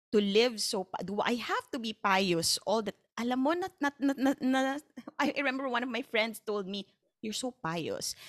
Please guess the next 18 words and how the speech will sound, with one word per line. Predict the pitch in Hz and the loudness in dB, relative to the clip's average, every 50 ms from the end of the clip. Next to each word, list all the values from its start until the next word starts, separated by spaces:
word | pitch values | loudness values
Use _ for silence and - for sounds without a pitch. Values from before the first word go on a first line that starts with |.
| - - - - | -18 -8 0 4
And | 302 302 | 6 8
he | 330 392 | 8 10
didn't | 349 480 539 554 - - | 8 8 8 6 4 6
mean | 294 302 311 330 339 294 277 | 8 8 10 10 8 8 8
it | 262 262 262 - - | 6 4 2 2 2
as | 247 - - | 2 2 2
a | 262 - | 0 0
compliment. | - 294 233 226 233 - 233 226 185 156 101 98 - - | 2 4 4 4 2 0 -4 -4 -4 -6 -6 -10 -12 -4
He | - - 294 | 0 2 2
meant | 262 247 247 240 262 285 - - | 4 6 6 6 6 4 0 -2
it | - 277 269 - _ _ - | 0 0 0 0 _ _ 0
as, | - 202 208 208 208 208 - - - - - - - - | 4 4 4 4 4 0 -2 -4 -6 -6 -8 -10 -14 -6
you | - 233 277 254 | 0 2 4 6
know, | 220 208 202 - - _ - | 6 6 4 4 0 _ -8
the | 220 220 240 - | -8 -8 -2 4
opposite | - 220 220 - 233 233 - - - 214 202 - | 4 4 6 6 4 2 2 2 0 0 0 0
of | - - - - | -4 -4 -4 -6
cool. | - 226 202 180 156 139 110 131 170 | -4 -2 -2 0 0 -2 -2 -4 -6